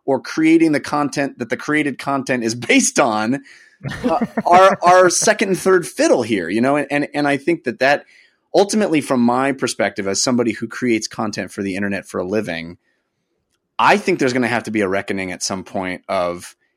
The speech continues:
"Hey, Google can't make all the money here." <laughs> You know, that, that it has to be, we're,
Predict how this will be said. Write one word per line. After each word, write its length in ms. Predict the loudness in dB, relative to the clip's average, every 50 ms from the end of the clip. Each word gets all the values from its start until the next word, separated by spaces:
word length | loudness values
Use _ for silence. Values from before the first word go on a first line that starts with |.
| _ _ _ _
"Hey, 600 | -2 0 2 4 4 4 4 4 2 0 -4 _ _ _ _ _ _ _ _ _ _ _ _ _ _ _ _ _ _ -20 -20 _ -20 _ _ _ _ _ _ _ -14 -6
Google 300 | -4 -2 0 0 0 0
can't 320 | 2 2 2 2 0 -4 _ _ _ _ _ _
make 320 | -8 -2 0 2 2 4 4
all 100 | 2 2
the 80 | 2
money 280 | 2 2 2 0 0 -4
here." 260 | -6 -8 -8 -10 -12 -14 _ _
<laughs> 320 | -8 -8 -4 -2 -2 -2 0
You 140 | 0 0 2
know, 120 | 2 2 4
that, 240 | 4 2 2 2 2
that 140 | 2 4
it 140 | 4 2 2
has 180 | 0 -2 -2 -2
to 80 | -2
be, 180 | 0 0 0 0 -2 -4 0
we're, 260 | 2 2 4 2 0